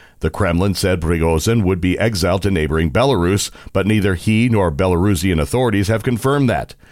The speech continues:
An independent Belarusian military monitoring project said a business jet that Prigozhin reportedly uses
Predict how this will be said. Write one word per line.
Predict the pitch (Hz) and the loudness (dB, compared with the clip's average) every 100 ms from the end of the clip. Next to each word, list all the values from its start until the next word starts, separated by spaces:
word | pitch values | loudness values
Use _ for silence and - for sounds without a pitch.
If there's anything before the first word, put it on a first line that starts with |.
| - - | -8 -2
An | 101 | -2
independent | - 139 147 127 101 101 90 | 0 0 0 0 0 0 0
Belarusian | 104 95 107 135 127 135 110 | 0 2 2 0 0 2 2
military | 120 120 123 | 0 0 0
monitoring | 120 110 120 135 135 | 2 2 0 0 0
project | 123 107 87 92 | 2 0 2 -2
said | - 107 | -2 0
a | 104 | 0
business | 82 143 117 90 | 0 -2 -2 -2
jet | - 98 - | 0 -2 -2
that | 87 | -4
Prigozhin | 85 85 101 87 78 | -4 -2 0 0 -2
reportedly | 80 98 90 73 69 | -2 0 0 -2 -2
uses | 123 120 98 95 | 0 0 0 -2